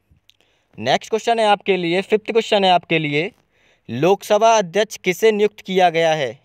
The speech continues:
ए ऑप्शन में आपके आते हैं सुमित्रा महाजन,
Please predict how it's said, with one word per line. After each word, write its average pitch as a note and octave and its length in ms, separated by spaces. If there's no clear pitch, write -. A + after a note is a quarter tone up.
ए D#3 120
ऑप्शन F#3 320
में F3+ 120
आपके E3+ 300
आते E3 260
हैं E3 140
सुमित्रा C#3 480
महाजन, E3 440